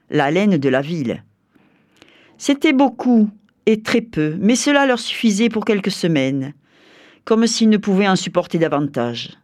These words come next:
Ces incursions en zone urbaine, pour brèves qu'elles fussent, les confortaient dans leur certitude que la vraie vie n'est pas là,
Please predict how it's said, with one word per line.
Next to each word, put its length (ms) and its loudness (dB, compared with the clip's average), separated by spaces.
Ces 320 -4
incursions 560 0
en 180 2
zone 300 0
urbaine, 680 0
pour 180 -2
brèves 380 0
qu'elles 280 0
fussent, 600 -6
les 120 0
confortaient 580 -2
dans 140 2
leur 160 -2
certitude 840 -4
que 120 0
la 160 2
vraie 260 -2
vie 300 0
n'est 100 2
pas 200 -2
là, 260 -4